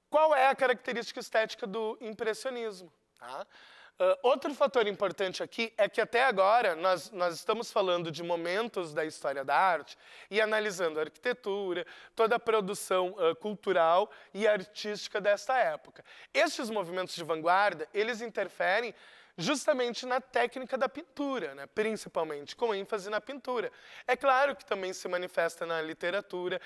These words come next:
é claro que também se manifesta no teatro, na música, é, na escultura, mas a ênfase aqui é a pintura.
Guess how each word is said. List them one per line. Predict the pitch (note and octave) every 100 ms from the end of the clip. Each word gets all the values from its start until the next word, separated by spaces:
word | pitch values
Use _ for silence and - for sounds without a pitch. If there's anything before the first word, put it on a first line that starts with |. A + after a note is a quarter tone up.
| - -
é | G3+
claro | A3+ A3 A3+
que |
também | - G3+ G3
se | -
manifesta | F3+ F#3 - E3+ E3+ D#3+
no | E3
teatro, | - G3 E3+ E3 - D#3
na | D#3+ G3
música, | F3+ F3 F3 D#3+ E3 F3 F3+ E3 - - -
é, | D3+ D#3 D#3+ F#3+
na | E3+ G3
escultura, | G3 - - B3 - G#3 G3 G3+ G3 - - -
mas | F#3 G3 F#3
a | A#3 B3
ênfase | A3 B3 B3 - G#3 D#3 F3
aqui | - F#3+ G3 - -
é | G#3+
a | G3+ G3
pintura. | A3 A#3 - D#3 D3 C#3